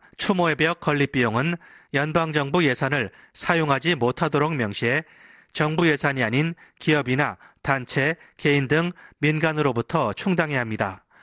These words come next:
추모의 벽 건립에는 약 이천오백만 달러 정도가 필요할 것으로 추산되고 있습니다. 김진호 향군 회장은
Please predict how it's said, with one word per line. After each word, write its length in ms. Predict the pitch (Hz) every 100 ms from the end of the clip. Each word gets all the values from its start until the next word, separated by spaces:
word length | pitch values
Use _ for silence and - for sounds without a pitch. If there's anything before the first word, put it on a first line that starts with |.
| - - - _ _
추모의 360 | - 175 170 151
벽 180 | 180
건립에는 600 | - 139 127 113 127 165 180 _ _
약 200 | 127 139 - _ -
이천오백만 720 | 151 - 190 123 151 156 147
달러 240 | 156 143 135
정도가 520 | 120 110 98 123 156 - - -
필요할 380 | - 175 170
것으로 460 | 160 135 - 131 104
추산되고 460 | - - 165 139 107
있습니다. 480 | - 110 98 101 - _ _ - - - - -
김진호 440 | 165 156 165 175
향군 300 | 170 165 160
회장은 440 | 139 123 123 160